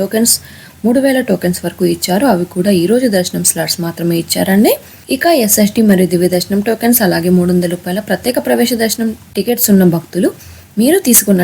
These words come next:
టోకెన్స్లలో టైమ్ అయితే ఉంటుంది. టోకెన్స్లోని టైంకు ఒక గంట ముందు మాత్రమే క్యూ లైన్లోనికి అలో చేస్తున్నారు. ఈ విషయాన్ని శ్రీవారి భక్తులు గమనించగలరు.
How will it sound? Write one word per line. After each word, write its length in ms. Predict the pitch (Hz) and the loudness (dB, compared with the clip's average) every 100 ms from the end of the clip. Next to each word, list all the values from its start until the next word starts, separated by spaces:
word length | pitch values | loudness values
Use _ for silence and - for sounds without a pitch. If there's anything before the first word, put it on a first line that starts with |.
| 175 | 0
టోకెన్స్లలో 500 | 175 170 165 175 175 170 | -4 -2 -4 0 -2 0
టైమ్ 160 | 165 160 | -2 -2
అయితే 160 | 160 185 196 | -4 -2 0
ఉంటుంది. 340 | 196 208 214 214 | 2 2 2 2
టోకెన్స్లోని 500 | 165 156 160 165 165 170 | -4 -6 -6 -6 -6 -6
టైంకు 240 | 165 160 180 | -6 -2 -4
ఒక 60 | 180 185 | -4 -4
గంట 120 | 180 190 | -2 -2
ముందు 140 | 190 190 | 0 0
మాత్రమే 280 | 190 202 226 233 | -2 -2 -4 -2
క్యూ 100 | 240 | 0
లైన్లోనికి 480 | 233 190 170 170 254 | 2 2 2 -2 -2
అలో 140 | 196 175 - | 0 0 -2
చేస్తున్నారు. 580 | 156 - 165 156 151 269 - - - - - - - | -2 -2 -2 -4 -6 -12 -16 -20 -20 -20 -20 -18 -2
ఈ 20 | 311 294 | 0 2
విషయాన్ని 400 | 202 180 170 302 | 2 0 2 2
శ్రీవారి 340 | - 180 165 165 | 2 0 0 -4
భక్తులు 300 | 165 - 240 262 | -6 -6 -2 0
గమనించగలరు. 600 | 185 165 160 160 160 165 | 0 -2 -4 -6 -6 -8